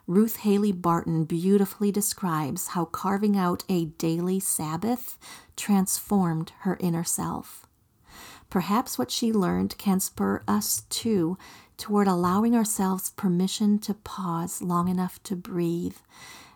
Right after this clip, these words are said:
and maybe even encounter God in our life-giving inhalations.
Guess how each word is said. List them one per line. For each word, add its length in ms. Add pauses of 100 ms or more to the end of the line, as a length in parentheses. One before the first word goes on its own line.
and 240
maybe 600
even 280
encounter 560
God 440
in 120
our 120
life-giving 880
inhalations. 1080